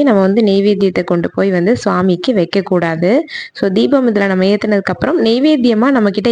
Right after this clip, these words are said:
என்ன இருக்கோ அதை வந்து நம்ம வந்து வைக்கலாம். So, இன்னைக்கு நான் வந்து என்ன வச்சிருந்தேன்னு பாத்தீங்கன்னா, எப்பவுமே ஒரு டம்ளர்ல தண்ணி வந்து கண்டிப்பா வந்து வைக்கணும்.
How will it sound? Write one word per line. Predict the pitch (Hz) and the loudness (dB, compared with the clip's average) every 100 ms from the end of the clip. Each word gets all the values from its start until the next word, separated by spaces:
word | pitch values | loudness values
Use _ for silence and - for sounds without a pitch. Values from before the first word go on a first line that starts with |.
| 208 | 2
என்ன | 190 226 285 | 2 2 2
இருக்கோ | 226 208 277 | 0 2 0
அதை | 233 190 | 2 0
வந்து | 185 202 | 0 0
நம்ம | 208 190 | 0 2
வந்து | 180 185 | 0 0
வைக்கலாம். | 180 175 175 170 202 269 - - - - | -2 -2 -2 0 -2 -2 -4 -6 -6 -2
So, | 277 | 0
இன்னைக்கு | 254 302 349 277 | 2 2 2 2
நான் | 240 262 370 | 4 4 4
வந்து | 349 339 | 4 4
என்ன | 277 247 247 | 2 2 0
வச்சிருந்தேன்னு | 214 214 202 208 202 | 0 0 2 0 0
பாத்தீங்கன்னா, | 190 190 208 262 | -2 0 2 2
எப்பவுமே | 208 208 302 262 277 | 2 2 2 4 4
ஒரு | 214 202 | 4 2
டம்ளர்ல | 196 202 220 190 190 269 | 2 2 2 2 0 0
தண்ணி | - 196 294 370 | -2 2 4 4
வந்து | 233 202 254 | 2 0 0
கண்டிப்பா | 190 180 185 208 | 0 0 0 0
வந்து | 190 175 170 | 0 0 0
வைக்கணும். | 165 170 160 208 | -2 -2 0 0